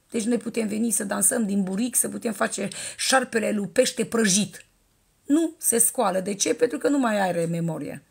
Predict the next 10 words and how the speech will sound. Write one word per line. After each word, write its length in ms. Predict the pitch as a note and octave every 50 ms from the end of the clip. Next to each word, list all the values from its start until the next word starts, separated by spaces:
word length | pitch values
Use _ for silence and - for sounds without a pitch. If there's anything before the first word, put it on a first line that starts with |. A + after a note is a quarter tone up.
| _ _ _ _ _ _ _
Și 120 | - - A3+
nici 200 | A#3+ B3+ A#3 -
continuitate 760 | - A3 G#3+ G#3 - G#3 G3 G3 F#3+ - - G#3+ A3 - A#3+
și 60 | G#3+
nici 180 | G#3+ A#3 G#3 G3+
rezistentă, 640 | G#3 G3 F3+ G3 G3 - - F3+ E3+ E3 - D#3+
că 140 | D3+ - G3+
n-are 260 | G3+ A3+ A#3 A3+ G#3
ce-o 220 | G3 - - G#3+ G3
trezi. 540 | - - G3+ F#3+ E3+ D3 E3 D#3 C3+ -